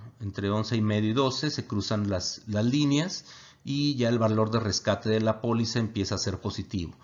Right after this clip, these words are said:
Obviamente a mayor plazo, este, mayor diferencial se hace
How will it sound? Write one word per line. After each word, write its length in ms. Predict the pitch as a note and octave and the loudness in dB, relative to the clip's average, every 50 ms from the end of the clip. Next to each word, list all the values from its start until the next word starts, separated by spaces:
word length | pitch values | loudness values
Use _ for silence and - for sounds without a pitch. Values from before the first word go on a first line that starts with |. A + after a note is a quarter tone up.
| - - _ - | -20 -20 _ -8
Obviamente 580 | - G#2 G#2 A#2 A#2+ A#2 A#2 A#2 A2+ A2+ A#2+ | -4 0 2 2 4 4 4 2 2 2 2
a 40 | A2+ | 2
mayor 560 | G#2+ G#2 G2 G2 G#2 G#2+ G#2+ A2 A2 - - - | 2 2 0 2 2 2 2 0 0 -4 -4 0
plazo, 500 | C3+ C#3 C3+ C3 - - D3 D3+ D3+ - - _ - - - - - | 2 2 2 2 2 0 -2 -4 -4 -6 -20 _ -20 -20 -20 -14 -10
este, 360 | G2 F2 - - - G#2 F#2 F2 | -8 -8 -8 -6 -6 -6 -4 -2
mayor 380 | F2+ F#2 F#2+ F#2 G2+ G2+ G2 | -2 0 0 2 2 2 2
diferencial 600 | G#2 G2 - A2 F#2+ F#2+ F#2 - - G2+ G2 G2 G2 | 0 0 0 0 0 2 0 0 2 2 2 2 2
se 240 | - - A2 G#2 | 2 2 4 6
hace 400 | G#2+ G#2+ G2+ - - G#2+ G2+ G2+ | 6 6 6 4 0 -2 -4 -6